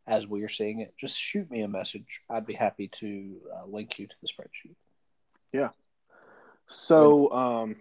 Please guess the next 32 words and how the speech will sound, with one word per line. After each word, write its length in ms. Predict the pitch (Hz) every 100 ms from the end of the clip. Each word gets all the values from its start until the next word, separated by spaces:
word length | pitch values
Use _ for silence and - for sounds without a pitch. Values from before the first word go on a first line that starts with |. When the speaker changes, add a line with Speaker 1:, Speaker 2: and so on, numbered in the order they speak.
| -
Speaker 2:
so 160 | -
how 120 | 131 160
do 80 |
you 60 | 156
wanna 120 | 127
tackle 360 | - 131 127 98
this, 160 | 95
Drew? 320 | 110 104 104 107
Do 100 | 104
you 120 | 123
wanna 180 | 117 98
talk 240 | 113 110
about 280 | 101 101 101 - _ -
who 120 | 110
the 360 | 95 98 92 - _ _ -
most 320 | 98 101 - -
unlucky 480 | 120 131 131 131 120
teams 340 | 139 131 127
are 340 | 135 147 147
in 120 | 139 135
real 160 | 139
shit 400 | - 156 156 -
first, 400 | - 143 180 -
or 120 | 107 101
do 100 | 107
you 120 | 107
wanna 160 | 104
go 200 | 95 101
with 120 | 104 -
the 100 | 92
most 540 | 95 101 92 - - _ -
lucky? 460 | - - - -